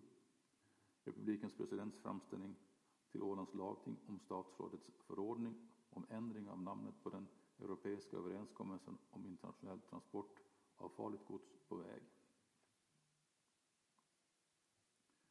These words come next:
Republikens presidents framställning nummer tre, tjugohundratjugoett, tjugohundratjugotvå. Talmannen har i enlighet med trettioförsta paragrafen andra momentet i lagtingsordningen beslutat sända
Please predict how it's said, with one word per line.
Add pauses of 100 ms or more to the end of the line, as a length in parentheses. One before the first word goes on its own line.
(180)
Republikens
presidents
framställning
nummer
tre, (360)
tjugohundratjugoett, (160)
tjugohundratjugotvå. (1900)
Talmannen
har
i
enlighet
med
trettioförsta
paragrafen
andra
momentet
i
lagtingsordningen
beslutat
sända